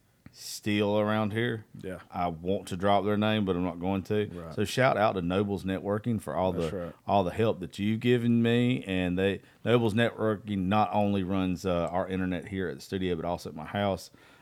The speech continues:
Speaker 1: Uh, you guys should definitely look them up. They do a great job. That's how
Speaker 2: And
Speaker 1: me and
Speaker 2: I,
Speaker 1: you got hooked
Speaker 2: that's
Speaker 1: up
Speaker 2: right. I
Speaker 1: through
Speaker 2: also
Speaker 1: Chris.
Speaker 2: use 'em, Nobles Networking.
Speaker 1: Yeah. Uh,
Speaker 2: They're wo-, they're wonderful.
Speaker 1: worst customer service I've ever dealt with, almost. That was American, that I could <laughs> understand them
Speaker 2: Yeah,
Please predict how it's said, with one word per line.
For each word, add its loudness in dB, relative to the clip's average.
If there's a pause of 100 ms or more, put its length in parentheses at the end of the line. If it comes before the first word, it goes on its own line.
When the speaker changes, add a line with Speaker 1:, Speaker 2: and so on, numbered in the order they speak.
Speaker 1:
Uh, 2
you -4
guys 2
should -16
definitely -4
look -6
them -4
up. -6
They -2
do -2
a -4
great -4
job. -2 (200)
That's -10
how 6
Speaker 2:
And 4
Speaker 1:
me 6
and 6
Speaker 2:
I, 8
Speaker 1:
you 6
got 6
hooked 2
Speaker 2:
that's 6
Speaker 1:
up 2
Speaker 2:
right. 4
I -2
Speaker 1:
through 6
Speaker 2:
also 2
Speaker 1:
Chris. 4
Speaker 2:
use 0
'em, -2 (260)
Nobles -2
Networking. -2
Speaker 1:
Yeah. 2 (320)
Uh, 6
Speaker 2:
They're -2
wo-, -4
they're -4
wonderful. -6
Speaker 1:
worst 4
customer 0
service 2
I've 0
ever 0
dealt -2
with, 2
almost. -2 (360)
That -2
was -2
American, -2
that -4
I 2
could -4
<laughs> 4
understand 0
them -2
Speaker 2:
Yeah, 0